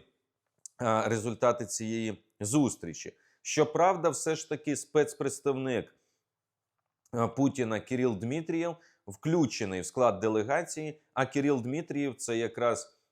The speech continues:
та людина, яка веде, вела перемовини зі Сполученими Штатами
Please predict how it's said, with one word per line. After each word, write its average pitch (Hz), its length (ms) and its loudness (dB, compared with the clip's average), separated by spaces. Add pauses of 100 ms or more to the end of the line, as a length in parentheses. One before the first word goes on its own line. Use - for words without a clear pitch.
(140)
та 135 200 8
людина, 127 500 0
яка 110 640 -2
веде, 120 480 4
вела 120 260 4
перемовини 110 580 -4
зі 107 140 -6
Сполученими 107 640 -6
Штатами 156 540 -6